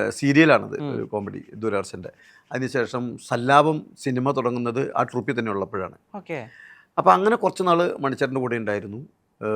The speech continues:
Speaker 1: പക്ഷെ മണിച്ചേട്ടൻ സ്റ്റേജിൽ, ഏ, കയറുമ്പോ എന്നെ വിളിക്കുമ്പോ പറയുന്നത്, "ആ, അടുത്ത, ഏ, കൊമേഡിയനാണെന്നൊക്കെ പറഞ്ഞ് എന്നെ പരിചയപ്പെടുത്തുമായിരുന്നു." അത്ര നല്ല സൗഹൃദമാണ്
Speaker 2: ആ,
Speaker 1: മണിച്ചേട്ടനായിട്ട്
Speaker 2: ആ,
Speaker 1: ഉണ്ടായിരുന്നത്.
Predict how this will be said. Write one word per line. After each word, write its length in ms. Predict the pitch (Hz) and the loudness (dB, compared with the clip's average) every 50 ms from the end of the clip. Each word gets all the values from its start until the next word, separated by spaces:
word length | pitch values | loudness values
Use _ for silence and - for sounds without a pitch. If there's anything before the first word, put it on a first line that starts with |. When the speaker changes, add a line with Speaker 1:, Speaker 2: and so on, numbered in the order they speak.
| 107 104 101 101 101 101 - _ _ _ _ - _ _ _ - | 0 0 -2 -2 -4 -6 -10 _ _ _ _ -20 _ _ _ -2
Speaker 1:
പക്ഷെ 120 | - 220 | 0 4
മണിച്ചേട്ടൻ 720 | 202 190 196 202 - 226 233 202 226 233 233 220 208 196 | 4 6 6 6 6 6 4 4 4 2 2 4 4 4
സ്റ്റേജിൽ, 380 | - - 190 175 175 175 190 202 | 4 4 4 4 4 6 6 6
ഏ, 420 | 208 208 - 123 165 165 165 165 | 6 6 4 2 2 4 4 2
കയറുമ്പോ 320 | 165 165 160 151 156 156 151 | 2 2 2 2 2 2 2
എന്നെ 160 | 147 156 165 | 2 2 2
വിളിക്കുമ്പോ 380 | 156 156 139 120 135 143 151 143 | 2 0 -2 -2 -2 -4 -4 0
പറയുന്നത്, 420 | 143 139 127 131 135 135 139 135 135 135 131 135 - _ _ _ _ _ - | 0 0 0 2 0 2 2 2 0 0 -4 -8 -12 _ _ _ _ _ -2
"ആ, 240 | - 117 117 - - | 0 2 2 2 2
അടുത്ത, 300 | - 127 - - - - 202 175 - - - - - _ _ _ _ _ _ _ _ _ _ _ _ | 0 -2 -2 -2 2 4 6 6 6 4 -2 -10 -20 _ _ _ _ _ _ _ _ _ _ _ _
ഏ, 120 | 113 120 123 117 117 117 113 113 113 113 113 113 113 113 113 110 107 | -6 -2 0 0 2 2 0 0 -2 -2 -2 -4 -4 -4 -6 -6 -4
കൊമേഡിയനാണെന്നൊക്കെ 880 | - 131 127 131 131 135 143 139 147 143 139 135 135 135 135 131 139 | -4 -2 0 4 4 4 4 4 4 2 2 0 -2 -4 -4 -6 -4
പറഞ്ഞ് 180 | 127 135 131 135 | -4 -2 -2 -4
എന്നെ 140 | 131 127 127 | -6 -4 -4
പരിചയപ്പെടുത്തുമായിരുന്നു." 720 | 139 127 120 123 160 151 139 123 107 113 107 98 107 110 | -2 -2 0 0 0 0 0 -2 -4 -4 -4 -4 -4 -6
അത്ര 200 | - - 156 165 | -6 -4 -2 0
നല്ല 260 | 156 160 175 190 208 | 0 2 4 4 4
സൗഹൃദമാണ് 520 | 185 160 160 147 135 139 151 151 139 120 117 | 4 4 2 2 2 2 2 2 2 2 0
Speaker 2:
ആ, 20 | |
Speaker 1:
മണിച്ചേട്ടനായിട്ട് 520 | 110 107 135 123 117 104 120 - 107 107 | -4 -6 -6 -6 -6 -6 -8 -10 -8 -8
Speaker 2:
ആ, 60 | 123 117 | -8 -8
Speaker 1:
ഉണ്ടായിരുന്നത്. 400 | 110 98 92 120 113 110 110 | -8 -8 -10 -10 -12 -14 -16